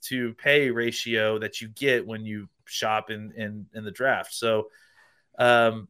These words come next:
yeah, I mean, I, I definitely agree with you that, that each situation is unique. And, and I, and I can also buy into the idea that for the Dolphins, who are rich with draft picks, it's a lot like one of these teams, like the Colts a couple years ago, or, or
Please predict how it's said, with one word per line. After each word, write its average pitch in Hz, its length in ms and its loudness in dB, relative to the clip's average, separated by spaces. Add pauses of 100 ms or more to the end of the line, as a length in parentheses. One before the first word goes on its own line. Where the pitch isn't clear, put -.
(180)
yeah, 151 340 8
I 151 80 6
mean, 165 140 4
I, 165 200 6
I 165 100 6
definitely 220 380 4
agree 147 240 -2
with 127 160 -2
you 127 120 -4
that, 123 260 0
that 120 260 0
each 143 180 -6
situation 120 720 -2
is 95 160 -8
unique. 92 480 -14
And, 135 120 0
and 143 160 4
I, 147 180 8
and 156 120 8
I 151 320 6
can 156 180 0
also 170 440 6
buy 147 200 4
into 151 280 -2
the 139 120 0
idea 123 560 2
that 113 280 2 (320)
for 151 160 -2
the 143 100 2
Dolphins, 160 640 4
who 143 140 -2
are 127 160 4
rich 143 440 2
with 123 160 -4
draft 143 460 2
picks, 110 420 -4 (240)
it's - 160 -6
a 170 40 0
lot 151 300 4
like 143 340 0 (120)
one 147 220 -4
of 139 60 -8
these 143 200 -8
teams, 147 640 -6
like 131 260 0
the 139 100 -8
Colts 165 320 4
a 139 60 -10
couple 123 240 0
years 113 200 -4
ago, 113 220 -2
or, 117 180 0
or 117 280 0